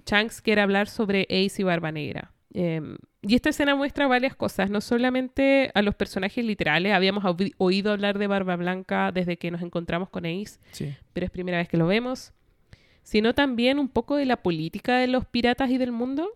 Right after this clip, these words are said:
Speaker 1: Shanks aparentemente está involucrado con la contingencia del mundo, anda con los perros grandes.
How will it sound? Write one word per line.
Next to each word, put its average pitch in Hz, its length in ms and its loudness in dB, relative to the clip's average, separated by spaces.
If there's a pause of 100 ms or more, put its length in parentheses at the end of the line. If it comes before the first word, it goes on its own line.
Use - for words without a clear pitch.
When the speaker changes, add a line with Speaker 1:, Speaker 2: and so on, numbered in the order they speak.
(300)
Speaker 1:
Shanks 254 360 2
aparentemente 277 500 0
está 269 160 0
involucrado 226 800 2
con 240 180 0
la 240 100 2
contingencia 233 840 -2
del 202 120 0
mundo, 196 460 0
anda 208 220 0
con 208 120 0
los 190 100 0
perros 190 260 -4
grandes. 202 600 0